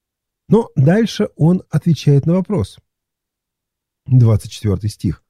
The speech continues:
Говорит: "Покажите мне динарий". Я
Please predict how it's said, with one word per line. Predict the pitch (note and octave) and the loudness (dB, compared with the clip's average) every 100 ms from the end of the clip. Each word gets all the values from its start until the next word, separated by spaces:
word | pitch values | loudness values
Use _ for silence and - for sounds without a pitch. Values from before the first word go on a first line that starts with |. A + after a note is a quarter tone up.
| _ _ _ _ _ - | _ _ _ _ _ -6
Говорит: | G2 G2+ G2+ | -2 0 0
"Покажите | - A2 C3 D3+ D3 | -4 0 2 2 2
мне | C#3+ C3 | 0 2
динарий". | A#2 B2+ B2+ E2+ B1+ - _ _ _ _ _ _ _ _ - | 2 2 2 0 -4 -16 _ _ _ _ _ _ _ _ -10
Я | F2 G2 F#2+ F2+ | -4 0 0 -2